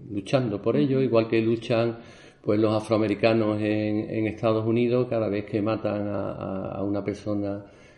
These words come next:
Speaker 1: eh, por, por su condición de raza, ¿no?
Speaker 2: Ujú.
Speaker 1: Pues nosotros creo que tenemos que hacer eso.
Speaker 2: Yo creo que la, en, en el pasado he escuchado algunas veces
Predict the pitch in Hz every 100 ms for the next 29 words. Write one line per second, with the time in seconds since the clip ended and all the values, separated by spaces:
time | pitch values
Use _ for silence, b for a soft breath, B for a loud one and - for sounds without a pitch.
0 | _ 120 110 - 95 90 104 95 - 104
1 | 101 98 110 101 98 95 87 - 82 -
2 | - _ _ 208 90 85 87 - - 95
3 | 110 - 110 - 107 104 98 98 95 95
4 | 98 92 - 92 - - - B B B
5 | B B B B B - 226 254 294 285
6 | 254 214 202 190 190 190 - _ _ -
7 | 226 208 202 196 190 202 202 208 208 196
8 | 254 262 240 - 233 214 214 208 202 196
9 | 202 202 202 220 220 185 - -